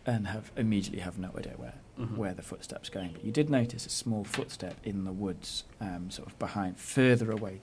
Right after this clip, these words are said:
Speaker 1: sort of behind the cemetery.
Speaker 2: Uh, <sighs> hmm. Um,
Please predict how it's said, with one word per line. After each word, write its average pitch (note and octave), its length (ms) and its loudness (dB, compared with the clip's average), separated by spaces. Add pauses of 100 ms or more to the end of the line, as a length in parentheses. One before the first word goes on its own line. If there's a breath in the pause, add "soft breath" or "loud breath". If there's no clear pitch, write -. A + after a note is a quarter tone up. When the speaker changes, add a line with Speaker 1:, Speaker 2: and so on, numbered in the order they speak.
Speaker 1:
sort - 180 -16
of G#2+ 60 -14
behind F2 400 -8
the - 60 -16
cemetery. - 480 -8 (1000 loud breath)
Speaker 2:
Uh, C3 380 2
<sighs> - 760 -6
hmm. A2 580 0 (720 loud breath)
Um, A#2+ 540 2